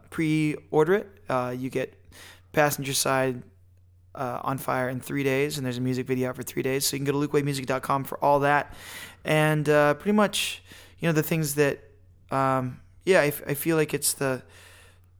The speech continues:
the strongest collection of songs with the strongest production that, that I've, I've put out. So,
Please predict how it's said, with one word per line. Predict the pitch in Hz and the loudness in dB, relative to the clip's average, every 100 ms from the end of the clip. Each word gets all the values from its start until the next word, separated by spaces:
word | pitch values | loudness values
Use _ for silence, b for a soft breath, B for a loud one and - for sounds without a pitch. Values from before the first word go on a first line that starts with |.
| - _ - | -20 _ -4
the | |
strongest | 143 - 156 151 - | 0 4 4 4 0
collection | - 143 143 - 139 | 2 2 2 -4 -4
of | 127 | -2
songs | - 135 135 131 127 120 - - | 0 0 -2 -2 -4 -2 -2 -6
with | - 139 | -6 -4
the | - | -2
strongest | - 135 131 - | 0 0 -2 -4
production | 131 127 - 123 120 | -2 -2 -4 -6 -8
that, | 123 - | -8 -10
that | - 135 | -4 0
I've, | 131 131 - - - - | 0 0 -6 -18 -10 -6
I've | 139 - | -6 -4
put | 143 | -4
out. | 127 120 - - - - | -4 -6 -8 -18 -20 -8
So, | - 139 131 | -2 -2 -2